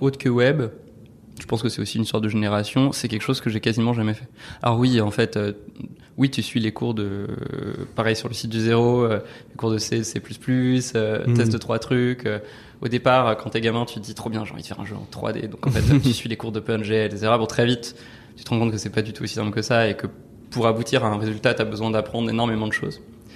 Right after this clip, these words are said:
Speaker 1: Et je pense que ce qui est très attirant dans le web, c'est qu'en fait, avec peu de choses, et peu de choses qui nécessitent pas de concept en com-, en computer science,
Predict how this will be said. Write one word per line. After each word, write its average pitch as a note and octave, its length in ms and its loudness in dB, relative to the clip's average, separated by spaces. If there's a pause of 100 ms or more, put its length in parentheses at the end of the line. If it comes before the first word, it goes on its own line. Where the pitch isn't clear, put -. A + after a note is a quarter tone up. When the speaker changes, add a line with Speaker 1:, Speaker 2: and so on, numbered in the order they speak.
(340)
Speaker 1:
Et A#2+ 60 -4
je - 60 -6
pense C#3 160 2
que C3+ 100 -2
ce - 80 -2
qui - 80 -2
est A#2 60 0
très B2+ 180 2
attirant A#2+ 320 0
dans A2+ 120 2
le A#2 60 4
web, C3+ 140 4
c'est - 140 -4
qu'en A2 100 -4
fait, A#2+ 160 -2
avec G#2 240 -2
peu B2+ 100 2
de A#2+ 60 -4
choses, D3 380 2 (560)
et B2 80 2
peu D#3 120 2
de D3+ 40 -2
choses E3 180 2
qui C#3+ 100 -2
nécessitent A#2+ 440 -2
pas C#3+ 100 4
de C#3+ 80 0
concept C3 500 -2
en A2+ 100 2
com-, G#2+ 260 -2
en A2+ 200 0
computer G#2+ 380 -2
science, A#2 480 -2